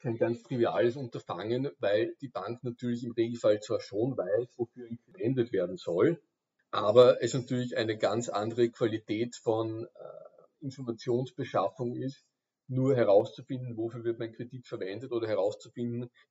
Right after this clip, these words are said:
dieses Ziel, wofür mein Kredit verwendet werden soll, beeinflusst das Umwelt, beeinflusst das Menschenrechte, beeinflusst das in Wahrheit auch bestimmte Klimaziele, die ja auch erfasst sein sollen von der E-U-Richtlinie.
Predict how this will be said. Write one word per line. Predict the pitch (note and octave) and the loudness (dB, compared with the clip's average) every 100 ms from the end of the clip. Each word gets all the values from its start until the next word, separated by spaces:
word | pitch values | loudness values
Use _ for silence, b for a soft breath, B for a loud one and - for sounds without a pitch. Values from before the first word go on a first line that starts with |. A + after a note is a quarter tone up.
| - | -16
dieses | A#2 G#2 - | -12 -12 -12
Ziel, | - C#3 D#3 | -10 -8 -6
wofür | A2+ A2+ A2+ | -6 -4 -4
mein | G#2+ G#2+ | -6 -8
Kredit | A#2 B2 B2 | -12 -14 -12
verwendet | A2 F#2+ G2+ A2+ | -8 -8 -6 -4
werden | G#2+ G#2 | -2 -4
soll, | G2+ G2 A#2 B2+ _ _ - | -2 -2 -2 -4 _ _ -8
beeinflusst | F#2+ G#2 A#2+ B2+ A#2 - | -6 -6 -8 -8 -8 -4
das | B2 A2+ - _ _ _ - | -2 -2 -6 _ _ _ -10
Umwelt, | C3 C3+ B2+ B2 B2 | -8 -2 0 -2 -4
beeinflusst | F2+ G#2 G#2 A2+ A#2+ | -10 -10 -10 -12 -12
das | A2+ | -12
Menschenrechte, | F#2+ G#2 G#2 A#2 G#2 G#2 C3+ C#3 - b b - | -10 -10 -10 -6 -6 -6 -6 -6 -8 b b -8
beeinflusst | - G#2 A#2+ C3+ B2 - | -6 -6 -8 -8 -8 -2
das | A2 C3 - _ _ _ - | 0 0 -4 _ _ _ -12
in | G#2+ | -4
Wahrheit | G2 G2 G#2 | 0 2 0
auch | A2+ - | -2 -6
bestimmte | - B2 A#2 A#2+ | -8 -6 -6 -8
Klimaziele, | - A#2 B2 A#2+ - A2+ C3 C3+ - | -8 -4 -4 -4 -8 -4 -4 -4 -4
die | A#2+ | -2
ja | A#2 | 0
auch | F#2 G2+ | -2 -6
erfasst | G2+ E2 E2 - | -8 -8 -8 -10
sein | - F2 F2 | -8 -6 -6
sollen | F2+ D#2+ E2+ | -8 -8 -8
von | E2 F2+ | -10 -10
der | E2+ | -8
E-U-Richtlinie. | E2 F2 E2+ - - E3+ E3+ | -8 -10 -10 -14 -16 -16 -18